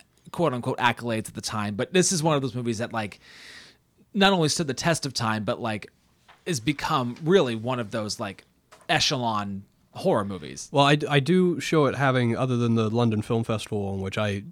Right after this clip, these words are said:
Speaker 2: somehow missed, but it did win in France. Um, the film festival is now called the Gérardmer Fantastic Film Festival. I'm sorry if I'm butchering the, uh, pronunciation of that, but at the time it was called the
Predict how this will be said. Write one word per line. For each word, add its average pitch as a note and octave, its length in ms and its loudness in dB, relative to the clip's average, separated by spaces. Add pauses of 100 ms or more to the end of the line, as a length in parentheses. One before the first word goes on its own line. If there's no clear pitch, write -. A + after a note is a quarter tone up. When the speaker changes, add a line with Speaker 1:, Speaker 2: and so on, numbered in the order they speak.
Speaker 2:
somehow A2+ 340 2
missed, A#2+ 480 2 (140)
but A2+ 220 -2
it G#2 160 -6
did C#3+ 260 2
win A#2 340 0
in G2+ 180 -2
France. B2+ 680 0 (120)
Um, F#2 500 -6 (460)
the A#2 160 4
film E3+ 260 4
festival C3+ 420 2
is A2+ 80 0
now E3+ 140 2
called A2+ 320 -2
the G#2 280 -2 (280)
Gérardmer A#2 800 4 (200)
Fantastic A#2 720 -2
Film A2 200 -2
Festival. G#2 560 -4
I'm F#2 240 -6
sorry G#2 240 -2
if - 80 -6
I'm G2 120 -4
butchering G#2 380 -2
the, F#2+ 220 -2
uh, F#2+ 100 -4
pronunciation G2+ 640 -4
of G2 100 -6
that, F#2+ 220 -4
but F#2+ 200 -6 (340)
at A#2 160 0
the A#2 60 -6
time F3 360 4
it A#2 80 4
was A#2 100 -4
called B2 240 0
the G#2+ 280 0